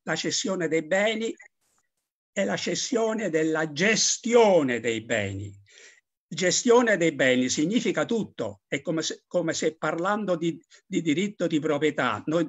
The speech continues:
noi, noi dicessimo nuda proprietà oppure usufrutto. Quello che è il contenuto è l'usufrutto, è la gestione e il godimento dei frutti del bene. Quindi questo,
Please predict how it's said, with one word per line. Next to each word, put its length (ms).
noi, 200
noi 120
dicessimo 800
nuda 300
proprietà 760
oppure 640
usufrutto. 800
Quello 380
che 80
è 60
il 100
contenuto 720
è 100
l'usufrutto, 840
è 140
la 160
gestione 880
e 120
il 100
godimento 640
dei 140
frutti 340
del 180
bene. 360
Quindi 540
questo, 640